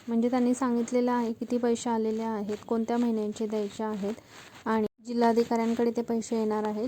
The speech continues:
जिल्हाधिकारी नंतर तालुक्याला ते पैसे पाठवतील. या योजनेअंतर्गत माहे जून ते ऑगस्ट या महिन्यांचे पैसे मिळणार आहेत. ते त्यांनी दिलेलं आहे की कोणत्या जिल्ह्यानुसार किती वाटप केलेलं आहे,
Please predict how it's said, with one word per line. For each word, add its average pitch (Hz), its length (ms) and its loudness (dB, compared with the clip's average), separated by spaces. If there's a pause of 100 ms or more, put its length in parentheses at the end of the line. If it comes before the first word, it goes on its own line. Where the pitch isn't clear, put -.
(100)
जिल्हाधिकारी 214 640 0
नंतर 208 460 -2
तालुक्याला 202 480 -2
ते 214 60 -4
पैसे 202 300 -6
पाठवतील. 196 580 -6 (1200)
या 254 200 2
योजनेअंतर्गत 240 1080 2
माहे 240 480 -2
जून 269 220 6
ते 277 120 4
ऑगस्ट 233 500 0 (240)
या 247 140 4
महिन्यांचे 233 440 2
पैसे 226 340 0
मिळणार 220 400 -2
आहेत. 214 280 -4 (160)
ते 233 80 2
त्यांनी 233 280 2
दिलेलं 233 400 2
आहे 226 280 0
की 226 140 -6
कोणत्या 226 380 2
जिल्ह्यानुसार 220 680 0 (100)
किती 240 240 -2
वाटप 220 420 0
केलेलं 208 380 0
आहे, 208 380 -2